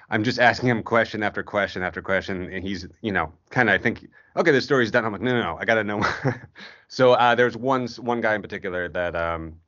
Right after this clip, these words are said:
yeah, the, the story, you know, of them kinda meeting up and, and reconnecting, uh, yeah, it, it struck a chord with me. So, um, yeah, I, I think I, I did research and, and, um,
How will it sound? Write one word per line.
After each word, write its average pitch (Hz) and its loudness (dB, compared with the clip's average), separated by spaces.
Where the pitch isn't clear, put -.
yeah, 113 4
the, 98 -6
the 98 -6
story, 101 -2
you 101 -8
know, 82 -4
of 85 -10
them 87 -4
kinda 90 -4
meeting 87 -6
up 87 -2
and, 85 -6
and 85 -8
reconnecting, 90 -2
uh, 90 2
yeah, 160 4
it, 113 0
it 113 -6
struck 120 -4
a 101 -14
chord 117 -2
with 90 -6
me. 82 -6
So, 92 2
um, 90 2
yeah, 131 6
I, 113 6
I 131 2
think 147 0
I, 127 2
I 123 0
did 127 -4
research 113 -2
and, 95 -4
and, 90 -6
um, 85 0